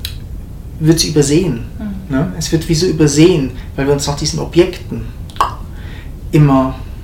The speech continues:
Speaker 1: orientieren, nach der nächsten Mohrrübe suchen.
Speaker 2: Nach dem nächsten Gedanken, der kommt, ne?
Speaker 1: Mhm.
Speaker 2: Nach dem nächsten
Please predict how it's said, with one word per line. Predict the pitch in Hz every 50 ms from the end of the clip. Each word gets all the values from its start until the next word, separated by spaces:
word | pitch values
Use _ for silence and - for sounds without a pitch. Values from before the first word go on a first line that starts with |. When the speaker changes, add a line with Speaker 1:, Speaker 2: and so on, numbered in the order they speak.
| - - - -
Speaker 1:
orientieren, | 156 143 139 143 139 135 139 139 135 - 170 156 143 120 117 117 - - -
nach | 131 131 -
der | - 147
nächsten | 143 143 147 - - - 156 135
Mohrrübe | 139 151 170 185 175 - 151 139 131 120 - - 117 - - - - - - - - - - - - -
suchen. | - 131 135 139 135 - - - - 120 117 117 - - - - - - - - - - - - - -
Speaker 2:
Nach | 185 - -
dem | - 185 185
nächsten | 185 180 175 - - - - 175 160 - - -
Gedanken, | - 180 170 175 170 180 190 - - 185 165
der | 156 156 151
kommt, | - - 156 143 147 147 143 - - - -
ne? | 156 170 208 214 -
Speaker 1:
Mhm. | 151
Speaker 2:
Nach | 147 139 135
dem | 131 131 135
nächsten | 147 170 170 165 - - - - 170 170